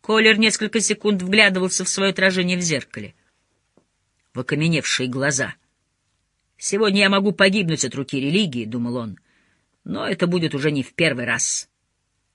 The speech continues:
На какой-то момент он вдруг снова увидел себя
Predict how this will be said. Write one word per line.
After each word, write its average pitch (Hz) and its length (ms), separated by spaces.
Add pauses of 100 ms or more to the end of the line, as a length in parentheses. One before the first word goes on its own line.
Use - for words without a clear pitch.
(140)
На 131 80
какой-то 208 300
момент 220 340
он 208 80
вдруг 208 200
снова 240 340
увидел 139 300
себя 135 340